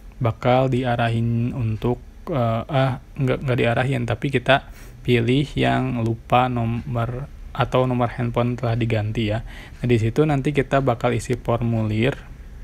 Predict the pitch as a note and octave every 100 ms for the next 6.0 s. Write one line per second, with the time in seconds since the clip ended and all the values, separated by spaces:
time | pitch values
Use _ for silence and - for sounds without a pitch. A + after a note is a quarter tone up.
0 | - - - - - - - - C3+ A#2
1 | C3 D3 C3+ B2 B2 B2+ B2 A#2 B2+ A#2
2 | A2+ B2 A2+ - - - - - - -
3 | - - - - - B2+ C#3+ C3+ B2+ C3+
4 | C#3 C3 A#2+ A#2+ A#2+ A#2 A2 G#2+ G#2+ G#2+
5 | A2+ G#2+ G#2+ G#2 A2 G#2+ G#2+ A2 G#2+